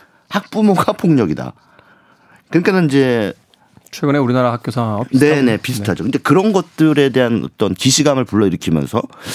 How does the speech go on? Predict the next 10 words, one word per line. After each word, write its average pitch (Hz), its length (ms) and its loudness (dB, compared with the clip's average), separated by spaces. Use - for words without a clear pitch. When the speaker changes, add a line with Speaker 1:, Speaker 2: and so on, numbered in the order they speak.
Speaker 1:
한국 160 520 0
관객들에게도 107 1400 0
조용한 101 840 0
반응을 95 340 -2
불러일으킨 85 500 -4
것이 71 180 -4
아닌가, 67 460 -4
이런 107 220 0
생각이 95 280 -2
듭니다. 65 420 -8